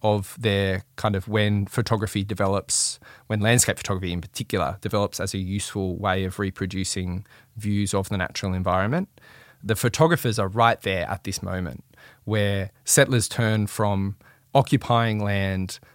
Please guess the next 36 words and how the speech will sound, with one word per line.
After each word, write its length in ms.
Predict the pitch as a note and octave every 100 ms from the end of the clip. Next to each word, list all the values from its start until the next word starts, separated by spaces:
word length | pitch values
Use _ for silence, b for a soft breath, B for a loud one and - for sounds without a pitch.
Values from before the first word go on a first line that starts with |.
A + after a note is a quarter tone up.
| b
via 340 | A2 A#2+ A2 G#2
this 200 | F#2+ -
kind 180 | G2
of 160 | F#2 G2+
relentless 640 | A2+ G#2+ A2 - G2 -
expansion 840 | G2 - - F#2+ G2 - G2 F#2 -
and 220 | G2 F#2+ -
occupation 720 | G#2+ G#2 F#2+ F#2+ F#2+ - F2+
and 160 | F2+ G2
dispossession 840 | G#2+ - G#2+ F#2+ F#2 - F2 A2+ - B B
that 120 | F2+
is 120 | F#2
practical, 760 | - - G#2+ A2+ - G#2 G2 - B B B
that 120 | F#2
is 120 | F2+
material, 840 | F#2 - A2 G2+ G2 F#2+ F2 G2+ - B B
that 120 | G2+
is 100 | F#2+
kind 140 | - F#2
of 100 | -
based 420 | F#2+ G2+ - -
in, 420 | A2 G2 F2+ F#2 -
you 80 | G#2
know, 60 |
interactions 600 | - G#2+ F#2+ G#2 - G#2+ G#2+
with 120 | F#2+
the 100 | F#2
soil. 480 | - G#2 F#2 F2+ B2 _ B B B B -
The 80 |
transition 500 | G#2 C#3+ C3+ D#3 C#3
from 320 | A2+ G#2+ G2+ G2
that 260 | C#3+ -
project 540 | - G2+ G2 F2+ - -
to 140 | A#2+
a 60 | G#2+
project 560 | - A#2 A2+ A#2 -